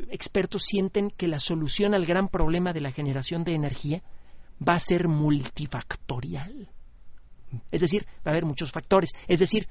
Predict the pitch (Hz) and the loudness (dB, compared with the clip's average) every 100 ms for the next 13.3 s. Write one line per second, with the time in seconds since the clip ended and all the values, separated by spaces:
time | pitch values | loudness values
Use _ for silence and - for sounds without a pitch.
0 | - 156 160 156 - 160 143 156 143 180 | -2 0 4 4 2 -2 -4 -4 -4 -4
1 | - - - - - - - 143 127 151 | -6 -12 -12 -12 -16 -16 -6 0 4 4
2 | 131 151 143 - 156 - - - - - | 4 -4 -8 -8 -10 -12 -14 -16 -18 -18
3 | - - - 175 160 160 214 190 180 175 | -18 -16 -4 2 4 4 0 2 2 2
4 | 175 - 165 165 147 165 175 160 - 175 | 0 -2 -4 -4 -4 -4 -4 -4 -2 -2
5 | 170 175 156 143 135 160 147 147 143 - | -2 -4 -4 -4 -2 -2 -2 -2 -4 -4
6 | 139 151 170 160 165 143 143 139 131 147 | -4 0 0 0 -4 -4 -2 -2 -2 -2
7 | 139 127 131 139 131 160 151 - 151 - | -2 -2 -2 -2 -4 -4 -4 -6 -12 -14
8 | - - - - - - 208 220 208 196 | -16 -18 -16 -14 -8 2 4 6 4 2
9 | 185 170 - - - - - - - 202 | 2 0 -2 -14 -18 -20 -20 -20 -4 2
10 | 196 190 170 160 175 165 - 151 170 170 | 4 4 0 2 0 0 -4 -4 -4 -4
11 | - - - 139 - 165 143 - 202 196 | -6 -8 -6 -6 -4 -6 -8 -6 -6 -4
12 | 165 - 175 180 160 160 - 170 151 143 | -6 -6 -6 -2 -2 -2 0 2 2 0
13 | 180 - | -6 -10